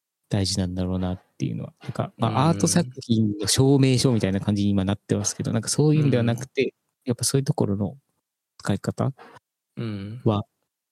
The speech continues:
Speaker 1: 考えていかないといけないんだろうなって思いますよね。
Speaker 2: そうだね。
Speaker 1: うん。
Speaker 2: で、ただ今あれじゃないですか。あの、エヌエフティーでやり取りできる、まあ、やり取りできるというか、その、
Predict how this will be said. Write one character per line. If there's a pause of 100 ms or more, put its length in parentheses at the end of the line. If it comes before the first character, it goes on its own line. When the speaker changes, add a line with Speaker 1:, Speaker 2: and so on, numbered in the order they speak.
(420)
Speaker 1:
考
え
て
い
か
な
い
と
い
け
な
い
ん
だ
ろ
う
な
っ
て (120)
思
い
ま
す
よ
ね。
Speaker 2:
そ
う
だ
ね。
Speaker 1:
う
ん。 (1300)
Speaker 2:
で、 (100)
た
だ
今
あ
れ
じ
ゃ
な
い
で
す
か。
あ
の、
エ
ヌ
エ
フ
テ
ィ
ー
で
や
り
取
り
で
き
る、 (840)
ま
あ、
や
り
取
り
で
き
る
と
い
う
か、
そ
の、